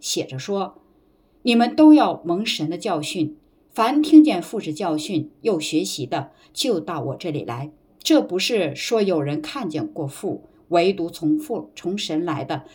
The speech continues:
他看见过父。约翰福音六章四十三到四十六节。耶稣基本上是在说：“你们为什么嘀咕？你们的老师没有第一手资料，他们都不知道自己在讲什么，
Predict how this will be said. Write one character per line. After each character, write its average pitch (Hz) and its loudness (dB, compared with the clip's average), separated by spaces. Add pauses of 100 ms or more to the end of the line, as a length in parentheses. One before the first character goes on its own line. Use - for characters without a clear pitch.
(140)
他 247 -8
看 240 -8
见 151 -10
过 143 -10
父。 - -10 (760)
约 185 0
翰 175 -6
福 151 -8
音 160 2
六 185 -2
章 151 -4
四 - -14
十 160 -8
三 185 -8
到 151 -8
四 170 -14
十 160 -12
六 160 -6
节。 - -14 (2500)
耶 320 6
稣 311 4
基 302 2
本 165 -2
上 156 0
是 151 -4
在 147 -4
说 170 -6
：“你 175 -4
们 202 -4
为 277 -2
什 - -6
么 151 4
嘀 127 -8
咕？ 151 -2 (180)
你 175 2
们 156 4
的 208 0
老 170 -2
师 175 -8
没 175 -6
有 175 -4
第 - -10
一 190 -8
手 156 -8
资 - -12
料， 143 -8 (460)
他 330 2
们 311 10
都 214 0
不 170 -8
知 160 -8
道 156 -2
自 151 -8
己 147 -8
在 156 -10
讲 - -14
什 131 -8
么， 147 -4